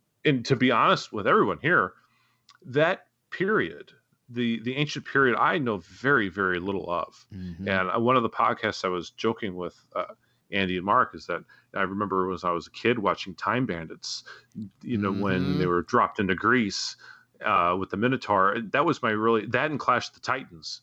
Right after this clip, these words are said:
Speaker 2: Yes.
Speaker 1: So I didn't, but it just, I, I enjoyed it. I, I really enjoyed it. But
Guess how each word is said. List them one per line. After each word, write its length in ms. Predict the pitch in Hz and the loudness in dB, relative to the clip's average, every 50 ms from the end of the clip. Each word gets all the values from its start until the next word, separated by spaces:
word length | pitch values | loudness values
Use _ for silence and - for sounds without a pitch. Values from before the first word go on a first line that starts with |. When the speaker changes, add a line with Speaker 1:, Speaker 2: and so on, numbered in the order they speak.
| _ - - | _ -14 -12
Speaker 2:
Yes. 180 | - 180 175 - | -10 -8 -2 0
Speaker 1:
So 140 | 160 151 147 151 | 0 2 2 0
I 100 | 165 180 | -2 -2
didn't, 260 | 190 214 202 202 - _ _ 151 139 | -4 -8 -12 -12 -16 _ _ -8 -6
but 120 | 175 175 | -4 -4
it 140 | 190 180 151 | -4 -4 -6
just, 220 | - - 196 180 - _ _ _ - - | -2 0 0 -2 -2 _ _ _ -8 -4
I, 140 | 135 135 131 - | -2 -2 -2 0
I 240 | 139 139 127 123 - | -2 0 0 0 -2
enjoyed 400 | 127 110 95 - 104 117 165 160 | -2 -2 0 2 4 4 4 4
it. 280 | 98 95 - - - - - _ _ - | 2 -2 -4 -6 -12 -18 -20 _ _ -6
I, 60 | 113 104 95 92 - | -6 -6 -4 -2 -2
I 300 | 104 95 90 90 87 85 - | 0 0 0 0 -2 -4 -4
really 240 | 98 123 175 208 143 | 0 2 2 2 2
enjoyed 280 | 90 - - 92 87 87 | 0 -2 -2 -2 -2 -2
it. 80 | - - | -4 0
But 260 | - 143 131 123 - | 2 2 2 2 0